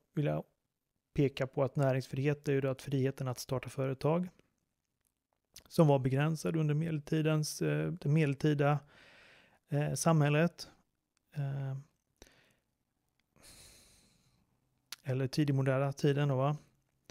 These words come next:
Eh, och vi har frihandel, det vill säga tullfrihet. Nu kommer man ju aldrig bli skattefri när man handlar, men ja, han pratar om fri, f-,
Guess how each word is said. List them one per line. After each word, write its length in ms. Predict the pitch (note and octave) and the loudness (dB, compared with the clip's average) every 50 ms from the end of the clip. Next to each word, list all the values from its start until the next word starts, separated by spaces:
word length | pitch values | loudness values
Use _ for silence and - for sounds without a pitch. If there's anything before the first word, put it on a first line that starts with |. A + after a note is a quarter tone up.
| - _ _ - - - _ _ _ _ _ _ _ - D3 | -20 _ _ -20 -20 -20 _ _ _ _ _ _ _ -8 -6
Eh, 200 | C3+ C3+ C3+ C#3+ | -4 -4 -4 -6
och 540 | - - D#3+ C#3 C3+ - _ _ - - A3 | -4 -2 0 0 0 0 _ _ -16 -12 -8
vi 400 | F#3 B2+ C3+ C#3 C#3 C3+ B2+ C3 | -4 0 0 2 2 2 0 0
har 720 | C3+ C3 - - D3 C3+ C3+ C3 C3 C3 C3 C3+ C3+ C#3 C3+ | 0 -2 0 2 2 4 4 4 4 4 2 2 0 -2 -6
frihandel, 680 | - - - D3+ D3+ C#3+ C#3 C#3 C3+ C3+ C3+ C#3 C#3+ D3+ | -4 0 2 4 4 4 4 2 2 0 0 2 2 2
det 20 | |
vill 100 | D#3 C#3+ | 2 0
säga 300 | - - D3+ C#3+ D3 E3+ | 0 0 0 0 0 -2
tullfrihet. 1120 | F3 - - E3 E3+ D#3+ C#3+ B2 - - C#3 C3 B2+ C#3 D3 D3+ E3 D#3 - - - - - - - - _ _ _ - - - - - - _ | -4 -2 4 4 6 6 4 2 2 2 2 4 4 4 4 4 4 2 0 -6 -12 -12 -12 -14 -20 -20 _ _ _ -20 -20 -20 -20 -20 -16 _
Nu 140 | - D3 C#3 | 0 0 2
kommer 300 | C#3+ - D#3 D3+ D3+ D3+ | 4 4 2 4 4 2
man 160 | D3+ D3 D3+ | 2 4 4
ju 60 | D3+ | 6
aldrig 280 | D#3 D3 C3+ B2+ B2+ B2+ | 6 4 4 4 0 -2
bli 140 | C3 C3 A#2+ | -2 -2 -2
skattefri 960 | - - - E3 D3+ - - - - - C3 A#2+ - C#3+ D3 D#3+ E3 D3 | -2 4 4 4 4 4 0 -6 0 0 0 2 2 2 4 4 4 2
när 120 | C3 C3 B2+ | 0 -2 -4
man 160 | B2+ B2+ A#2+ | -4 -4 -4
handlar, 420 | G#2 B2+ C3 B2+ B2 B2 B2 B2+ | -2 -2 -2 -2 -4 -4 -4 -2
men 200 | C3+ C#3 C#3 C3 - _ _ _ _ _ _ _ _ - - - - - - - - _ _ _ _ _ _ _ _ _ - | -2 0 -2 -2 -4 _ _ _ _ _ _ _ _ -20 -20 -20 -20 -20 -20 -20 -20 _ _ _ _ _ _ _ _ _ -12
ja, 160 | D#3 D3 - - - _ _ _ _ _ _ | -12 -12 -12 -16 -20 _ _ _ _ _ _
han 180 | - - C3 C3+ | -8 -8 -6 -6
pratar 320 | - D3 C#3+ - - D3+ | -4 -6 -6 -6 -6 -6
om 140 | D3 C#3 A#2 - - _ _ - | -6 -6 -8 -12 -20 _ _ -14
fri, 260 | - - D3 D3 F3 - | -6 -4 -4 -4 -4 -8
f-, 140 | - - | -14 -20